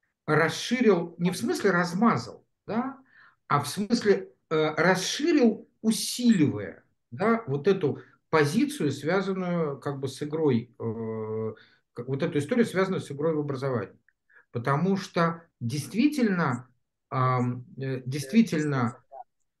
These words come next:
если, э, грубо говоря, если ты хочешь, чтобы ученики играли, то и учитель должен играть. Если, потому что иначе фигня какая-то получается. Они играют, а ты серьёзный, так не работает.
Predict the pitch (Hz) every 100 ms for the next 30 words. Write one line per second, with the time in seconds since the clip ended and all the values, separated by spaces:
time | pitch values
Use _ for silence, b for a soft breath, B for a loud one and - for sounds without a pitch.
0 | _ _ _ _ - 123 180 214 214 175
1 | 160 131 117 - - - _ 147 135 127
2 | - _ _ 147 175 214 147 151 165 226
3 | 185 208 233 208 160 170 175 180 - 220
4 | 214 185 165 240 330 320 135 - _ _
5 | _ _ _ _ _ _ _ _ - 175
6 | 185 185 170 170 - 190 180 202 151 131
7 | 131 107 123 120 110 - _ 139 156 165
8 | - 165 - - B - 160 185 - 165
9 | 151 - 170 170 131 127 127 135 139 151
10 | 120 170 190 190 196 214 151 156 180 -
11 | 185 240 - 127 185 175 165 147 - -